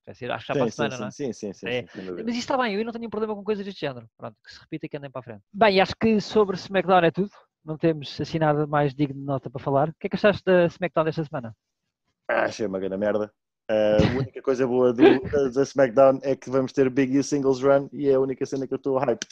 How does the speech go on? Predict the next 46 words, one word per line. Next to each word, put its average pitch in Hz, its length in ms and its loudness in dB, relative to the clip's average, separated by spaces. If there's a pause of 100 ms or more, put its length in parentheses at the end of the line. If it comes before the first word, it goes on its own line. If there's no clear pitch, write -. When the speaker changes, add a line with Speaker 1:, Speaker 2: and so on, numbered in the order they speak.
(920)
Speaker 1:
Yeah, 147 360 2 (120)
yeah, 139 360 0
eu 143 100 -6
estou 139 340 -4
sem 160 260 0
dúvida 147 360 0
hyped 143 280 0
com - 60 -4
essa 139 160 -4
cena. 156 200 2
Vamos 156 200 -2
ver. 165 100 0
Agora 196 220 2
estou 226 100 -4
muito 214 140 -8
curioso 226 340 0
é 233 40 4
perceber 214 320 -4
realmente 208 420 0 (640)
qual 208 200 4
é 202 40 6
que 196 80 -2
é - 20 0
o - 40 -2
caminho, 202 200 -2
que 202 80 2
ele 208 60 4
tem 208 100 -2
mil 202 600 -4
possibilidades, 165 520 0
estás - 260 -12
a 127 40 -4
ver? 123 80 -2
Speaker 2:
Yeah, 117 160 0
Speaker 1:
Tipo, - 120 -12
tem 131 100 -6
Speaker 2:
yeah. 117 160 0
Speaker 1:
aqui 139 80 -12
mil 143 100 -6
possibilidades. 131 560 -10
Speaker 2:
Exatamente. 92 460 -12 (200)
Speaker 1:
Ah, 170 1000 8
passamos 214 320 2
então, 180 500 4 (260)
ah, 160 460 4
ao 151 720 0